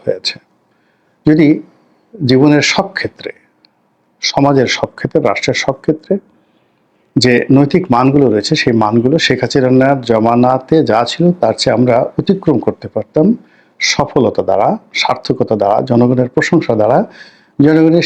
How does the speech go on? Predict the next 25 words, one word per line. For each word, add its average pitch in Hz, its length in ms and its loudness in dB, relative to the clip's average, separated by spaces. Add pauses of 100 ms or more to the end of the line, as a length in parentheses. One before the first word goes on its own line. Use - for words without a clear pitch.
স্বীকৃতি 160 580 0
দ্বারা, 87 220 -2 (480)
তাহলে 113 320 0 (640)
এই 131 80 2 (120)
প্রশ্নই 156 460 0 (100)
আসতো - 220 -6 (100)
না 113 80 -2 (180)
যে 104 100 0 (720)
স্বৈরাচার, 139 580 2 (360)
ফ্যাসিবাদ, 113 560 0 (220)
আওয়ামী 110 300 0
লীগ, 107 180 -2 (160)
শেখ - 220 -2
হাসিনা 110 340 -2 (240)
আসবে, 110 360 -4 (200)
ওটা 127 140 0 (100)
ভালো 113 240 0
ছিল, 123 120 0 (100)
এটা 110 200 -2
মন্দ 113 160 0 (140)
ছিল। 156 140 2 (800)
It 151 80 -2 (120)
means 143 260 2 (120)
আমরা 113 220 2 (260)
তাদেরকে 107 360 -2